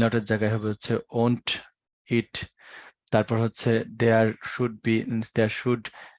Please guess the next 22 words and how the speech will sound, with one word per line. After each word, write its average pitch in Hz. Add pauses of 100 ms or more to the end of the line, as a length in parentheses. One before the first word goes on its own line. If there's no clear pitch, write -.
(140)
never 117 (540)
neglect 113 (120)
them, 113 (460)
তাহলে 113
হচ্ছে - (140)
we 127
should 123
never 113 (280)
neglect 113
them, 110 (100)
তাহলে 110
আমাদেরকে 104
বলতে 107
হবে 107
should 120
we। 110 (460)
তারপরে 110
হচ্ছে 110 (420)
every 113
citizen 113 (300)
of 110 (560)
Bangladesh 113